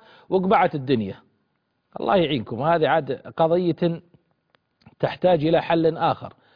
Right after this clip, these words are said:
هذه، هذه الأخ والأخت غير واضح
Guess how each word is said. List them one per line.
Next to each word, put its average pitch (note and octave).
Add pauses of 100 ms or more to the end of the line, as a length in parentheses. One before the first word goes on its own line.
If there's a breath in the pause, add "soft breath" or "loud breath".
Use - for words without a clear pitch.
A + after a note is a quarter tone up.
(400 soft breath)
هذه، A3+
هذه A3 (420)
الأخ C#3+
والأخت D#3 (500)
غير F3
واضح F#3+